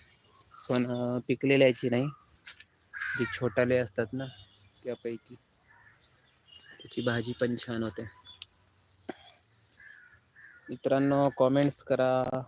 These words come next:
लाईक करा, शेअर करा. हा काळी मिरीचा वेल आहे, जे काल एक भाऊंनी आपल्याला कमेंट्स केली होती, "काळी मिरी कशाला येते, वेलाला येते का?" हा वेल आहे त्याचा. नक्कीच पहा सर्वांनी.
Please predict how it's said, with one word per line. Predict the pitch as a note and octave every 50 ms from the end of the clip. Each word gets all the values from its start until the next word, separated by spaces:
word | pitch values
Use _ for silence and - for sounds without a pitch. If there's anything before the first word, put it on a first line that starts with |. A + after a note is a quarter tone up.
| - _ _ -
लाईक | C3 C3 C3+ C#3 C3 B2+ - -
करा, | B2+ B2 B2+ C3 C3 B2+
शेअर | - - C3+ C3 C3
करा. | - - B2+ B2 B2 B2 B2+ B2+ - _ _ _ - - - - _ - - -
हा | C3
काळी | B2+ - - B2+ B2+ C3 C3
मिरीचा | C3 C3+ C3 C3+ B2+ - C3+ C3
वेल | B2+ B2+ B2+ B2+ A#2+
आहे, | A#2 A#2+ C3 - _ _ _ _ - _ _ _ _ -
जे | A#2+ B2
काल | A#2+ - B2+ B2+ B2+ B2+
एक | B2+ B2 B2
भाऊंनी | B2 B2+ B2 A#2+ A#2+ A#2+ B2 B2 B2
आपल्याला | B2 B2 - A#2+ A#2+ B2
कमेंट्स | A#2+ - - A#2 A#2 A#2+ B2+ - -
केली | - B2 A#2 A#2+
होती, | A#2+ A#2 - B2 C3 D#3+ - - - - - - - - _ - - - _ _ - - - - - - - - - - - - - _ _
"काळी | - B2+ B2 A#2+ B2+ B2+
मिरी | C3 C3 C3 C3+ C3+ C3+ C3+ C3+ C3 C3
कशाला | C3 - B2 - - C3 B2+ B2+
येते, | B2 A#2+ A#2 - - A#2+ A#2+
वेलाला | A#2 A#2 A#2+ A#2+ A#2+ B2 A#2+ A#2+
येते | A#2 A2+ - - A2+
का?" | - - A#2 A#2 - - _ _ - - - - _
हा | B2+ B2
वेल | B2 B2+ B2 B2 B2
आहे | B2 A#2
त्याचा. | - A#2+ - - B2 B2 C3 - - _ _ _ _ _ - - - - A#4 A#4 A#4 A4+ A4+ - - - _ - - - - _ _ _ - - - - - - A#4+ A#4 D4+ - - - - - - - - - - - F4 C4+ A3+
नक्कीच | - B2+ B2 - - - - C#3 C3+ - -
पहा | - B2+ B2+ C3 C3 C3
सर्वांनी. | - - B2+ B2+ B2 B2 B2 B2 B2 B2+ B2+ C3+